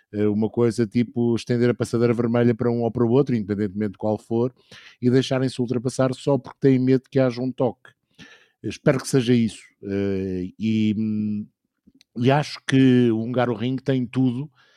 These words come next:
até porque acho que o Max Verstappen não esqueceu aquilo que lhe aconteceu em Silverstone. Ao contrário do que é habitual, o Max Verstappen, eh, esquece, desliga e depois liga para uma coisa completamente diferente. Acho que desta feita não esqueceu.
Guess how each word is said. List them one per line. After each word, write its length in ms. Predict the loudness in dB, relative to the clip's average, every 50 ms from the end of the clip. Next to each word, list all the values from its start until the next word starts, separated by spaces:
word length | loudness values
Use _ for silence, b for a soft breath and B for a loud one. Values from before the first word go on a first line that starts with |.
| b b b b b b b b b _ -10
até 260 | -10 -6 0 0 0
porque 400 | 0 0 -6 -20 -14 -4 2 4
acho 300 | 4 4 4 0 -4 -10
que 140 | -6 -4 -2
o 20 |
Max 300 | 0 0 -2 -2 -4 -6
Verstappen 520 | -4 -4 -4 -4 -4 -4 -4 -4 -2 -4 -6
não 300 | -4 -2 -2 -2 -2 -4
esqueceu 560 | -6 -6 -4 -4 -4 -4 -2 -2 -2 0 -2
aquilo 300 | -2 -4 -4 -4 -4 -4
que 100 | -4 -4
lhe 120 | -4 -4
aconteceu 460 | -4 -6 -8 -10 -10 -8 -8 -8 -8 -8
em 60 | -10
Silverstone. 560 | -10 -10 -10 -10 -8 -10 -12 -14 -10 -8 -6
Ao 80 | -6 -4
contrário 320 | -4 -2 0 2 2 2
do 100 | 0 -2
que 140 | 0 4 4
é 60 | 4
habitual, 500 | 4 2 0 -2 2 2 2 4 2 0
o 40 | 0
Max 220 | -2 -4 -4 -4
Verstappen, 520 | -6 -8 -6 -4 -4 -4 -4 -4 -6 -6 -8 b b b b b b b b b -4
eh, 160 | -2 -2 -2
esquece, 480 | -2 -4 -2 0 2 2 2 0 -4
desliga 460 | -10 -6 -4 0 0 2 2 2 2 2
e 360 | 2 2 0 -2 -2 -4 -6
depois 300 | -8 -4 -2 -2 -2 0
liga 240 | 0 -2 0 -2 -2
para 140 | -4 -4
uma 100 | -6 -6
coisa 180 | -6 -6 -8 -8
completamente 500 | -8 -8 -6 -6 -4 -4 -4 -6 -6 -6
diferente. 360 | -8 -8 -6 -6 -6 -4 -4
Acho 160 | -6 -6 -8
que 80 | -12 -8
desta 340 | -2 -2 -2 -2 -2 -4 -6
feita 380 | -6 -2 0 0 0 0 0
não 140 | -4 -4 -4
esqueceu. 500 | -6 -6 -6 -8 -8 -8 -10 -18 -18 -20